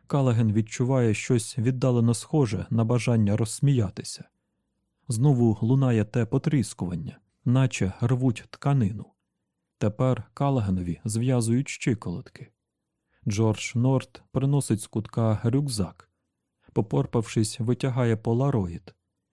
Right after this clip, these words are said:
Нахиляється над Калагеном, і зненацька його засліплює нестерпно яскравий спалах. Одразу по тому Калаген не бачить нічого, крім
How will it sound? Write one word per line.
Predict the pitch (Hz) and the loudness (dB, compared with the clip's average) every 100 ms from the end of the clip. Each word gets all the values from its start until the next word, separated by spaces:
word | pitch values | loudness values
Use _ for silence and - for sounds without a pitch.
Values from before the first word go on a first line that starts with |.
| _ - | _ -2
Нахиляється | 113 143 147 139 101 110 | 0 2 2 2 0 0
над | 104 104 | 0 0
Калагеном, | - 131 120 113 110 107 - | -2 0 2 4 4 2 0
і | - 120 110 | 0 2 2
зненацька | 113 123 139 127 - 90 | 2 4 2 0 -4 -6
його | 95 135 147 | -2 0 2
засліплює | 127 - 139 127 123 110 104 - | 0 -2 0 0 4 4 4 2
нестерпно | 127 - - 123 - 110 | -2 -2 -2 -4 0 2
яскравий | 113 - - 113 104 | 2 0 -2 0 2
спалах. | 143 - 95 90 - _ _ _ _ _ _ _ _ | -2 -4 -6 -6 -12 _ _ _ _ _ _ _ _
Одразу | - 104 113 110 110 | -2 2 2 4 2
по | 120 | 0
тому | 110 143 139 92 85 _ | 0 4 4 2 0 _
Калаген | - 131 123 113 110 101 | -4 0 2 2 2 2
не | 123 | 2
бачить | 123 127 - 107 - | 2 0 0 0 0
нічого, | 123 - 147 107 90 | -2 2 2 2 0
крім | 110 113 | 2 2